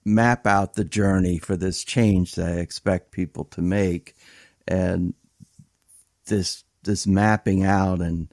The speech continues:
doing it in an infotainment way is, is because people hate change. <laughs> And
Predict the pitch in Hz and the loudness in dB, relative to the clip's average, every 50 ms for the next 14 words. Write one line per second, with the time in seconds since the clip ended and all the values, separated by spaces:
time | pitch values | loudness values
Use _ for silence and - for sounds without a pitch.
0 | _ _ _ _ _ - 107 104 104 101 101 98 90 92 90 - - 110 104 - | _ _ _ _ _ 0 2 2 4 4 4 2 2 0 -2 -2 0 0 0 0
1 | - 98 92 - - 98 87 85 85 85 - _ - 156 165 147 117 104 98 98 | -2 -4 -4 -4 -4 -2 -2 -2 -2 -4 -6 _ 0 2 4 4 4 4 4 2
2 | 95 95 90 - - _ - _ _ _ _ _ - 104 101 87 - - 98 - | 0 0 -2 -6 -12 _ -20 _ _ _ _ _ -4 -2 -2 -2 -2 -4 -4 -2
3 | - 107 92 95 - - - - 117 117 - 120 120 104 98 90 92 - - - | 0 0 -2 -2 -2 -4 -2 0 0 0 0 -2 0 0 0 0 -2 -2 -2 0
4 | 131 151 160 104 - - - - - - _ _ _ _ _ _ _ _ _ _ | 2 4 4 2 0 -2 -8 -20 -20 -20 _ _ _ _ _ _ _ _ _ _
5 | _ 110 110 113 - - - 120 117 | _ 2 2 2 2 0 0 -2 -2